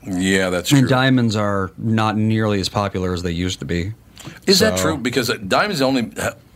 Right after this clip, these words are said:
Speaker 1: didn't diamonds only carry a great deal of popularity for about a hundred years? Wasn't it the late, uh,
Speaker 2: Uh,
Speaker 1: late
Speaker 2: that's
Speaker 1: eighteen hundreds where they really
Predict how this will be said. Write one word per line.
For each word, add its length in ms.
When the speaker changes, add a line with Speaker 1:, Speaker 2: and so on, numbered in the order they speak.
Speaker 1:
didn't 240
diamonds 360
only 220
carry 420
a 80
great 300
deal 180
of 60
popularity 560
for 220
about 280
a 60
hundred 420
years? 480
Wasn't 180
it 80
the 100
late, 460
uh, 580
Speaker 2:
Uh, 500
Speaker 1:
late 300
Speaker 2:
that's 240
Speaker 1:
eighteen 140
hundreds 380
where 100
they 120
really 400